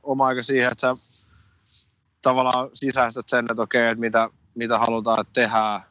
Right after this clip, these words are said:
Ja sit siitä menee vielä jon-, hetki aikaa se, että, että se siirtyy se toimintaan, että tulee niitä, että välillä muistat ja sit välillä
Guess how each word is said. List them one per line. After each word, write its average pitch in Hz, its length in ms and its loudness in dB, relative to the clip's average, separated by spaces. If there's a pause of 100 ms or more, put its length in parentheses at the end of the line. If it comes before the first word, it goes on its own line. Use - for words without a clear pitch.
(880)
Ja 104 80 -12
sit 107 180 -4
siitä 113 220 0
menee 110 260 2
vielä 113 220 0
jon-, 113 360 -4
hetki 113 300 0
aikaa 104 400 0
se, 104 180 0
että, 101 300 -4 (480)
että 104 160 -8
se 104 80 0
siirtyy 101 360 0 (100)
se 110 140 0
toimintaan, 104 560 2
että - 100 -16
tulee 107 240 0
niitä, 101 380 0
että - 140 -12 (640)
välillä 123 300 2
muistat 117 440 -2
ja 117 80 -2
sit 107 180 -2
välillä 107 380 2